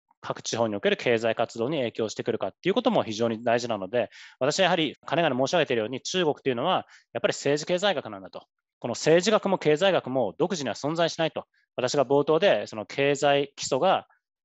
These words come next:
えー、上層建築を決定するというこのマルクス主義の言葉、まあ、これはもう両者弁証的な関係にあるっていうのはマルクス主義の見方ですけれども、やっぱりその経済が政治を決めるんだと。そして政治あっての経済なんだと。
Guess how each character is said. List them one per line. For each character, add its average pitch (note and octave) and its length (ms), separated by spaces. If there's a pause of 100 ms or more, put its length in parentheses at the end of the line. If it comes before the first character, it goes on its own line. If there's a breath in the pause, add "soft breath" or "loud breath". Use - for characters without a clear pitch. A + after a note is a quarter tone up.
え G#2+ 160
ー、 - 20
上 C3+ 280
層 C#3 220
建 C#3+ 240
築 - 220
を G#2 60
決 - 240
定 C3+ 140
す D#3 120
る C#3 80
と - 80
い A2+ 40
う - 40
こ A2 80
の G#2+ 60
マ G#2+ 120
ル B2 80
ク - 60
ス - 60
主 - 140
義 C3+ 100
の G2+ 100
言 A2+ 220
葉、 A#2 240
ま C3 160
あ、 A2 40
こ - 140
れ B2+ 40
は B2+ 60
も A#2 320
う D3 40
両 D3 160
者 A2+ 180
弁 C3+ 240
証 D3 160
的 C3+ 160
な C3 80
関 C3+ 220
係 C3+ 120
に C#3+ 80
あ D#3 60
る C3 60
っ - 20
て - 100
い - 20
う - 20
の G#2 60
は G2+ 40
マ G#2 80
ル A2+ 100
ク - 60
ス - 40
主 - 80
義 A#2 80
の G2+ 40
見 G2+ 80
方 A#2+ 160
で G2 80
す - 80
け G#2 80
れ F#2+ 60
ど G#2 100
も、 B2+ 240 (300 loud breath)
や E3+ 60
っ - 20
ぱ A3+ 40
り F#3 40
そ C#3+ 80
の A#2 40
経 F#3 280
済 F3 160
が A3 60
政 C3+ 240
治 A#2 80
を - 40
決 A2+ 80
め A2 80
る A2 80
ん F#2+ 40
だ F2 80
と。 - 120 (440)
そ C3 140
し - 60
て G3 60
政 C#3+ 260
治 C#3+ 100
あ G3 40
っ - 60
て D#3 80
の A#2+ 60
経 B2 180
済 G2+ 140
な G2+ 80
ん - 20
だ F#2 80
と。 - 40